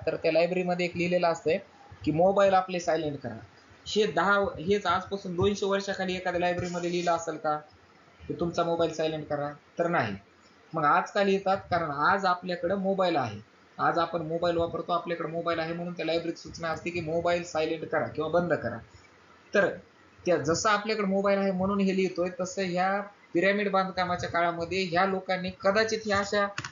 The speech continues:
एलियन्सला पाहिलंय का किंवा त्यांनी ह्या एलियन्स बद्दल काय ऐकलंय का? बरं, जर ऐकलं असेल, पाहिलं असेल, तेव्हाच ते असं चित्र काढू शकतात ना,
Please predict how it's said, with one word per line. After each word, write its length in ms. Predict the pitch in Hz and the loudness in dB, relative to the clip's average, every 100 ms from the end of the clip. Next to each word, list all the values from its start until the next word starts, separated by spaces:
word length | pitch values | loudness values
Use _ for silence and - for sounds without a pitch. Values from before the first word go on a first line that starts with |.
| - - | -10 0
एलियन्सला 460 | 170 208 220 220 208 | 4 6 6 4 2
पाहिलंय 380 | 196 202 196 190 | 4 4 6 4
का 240 | 185 160 165 - - - - - - | 2 0 0 -8 -20 -16 -16 -18 -6
किंवा 160 | 180 190 | 0 2
त्यांनी 280 | 190 208 208 | 2 2 4
ह्या 120 | 196 | 4
एलियन्स 320 | 196 202 190 | 4 2 2
बद्दल 260 | 185 185 185 | 0 0 0
काय 180 | 180 175 | 2 4
ऐकलंय 340 | 175 170 160 | 2 2 0
का? 200 | 151 143 - - - - - - | 0 -4 -6 -16 -20 -20 -18 -4
बरं, 220 | 160 190 | 2 2
जर 160 | 175 208 | 4 2
ऐकलं 380 | 156 170 190 220 | 4 2 2 0
असेल, 240 | 220 220 | 0 -2
पाहिलं 280 | 208 220 220 | 0 0 0
असेल, 220 | 226 196 | 0 -2
तेव्हाच 280 | 208 226 233 | 0 0 2
ते 60 | 226 | 0
असं 220 | 226 - | -2 -6
चित्र 240 | - 226 | -6 -2
काढू 200 | 226 226 | 2 2
शकतात 340 | 226 - 226 | 0 -2 -4
ना, 100 | 196 | -2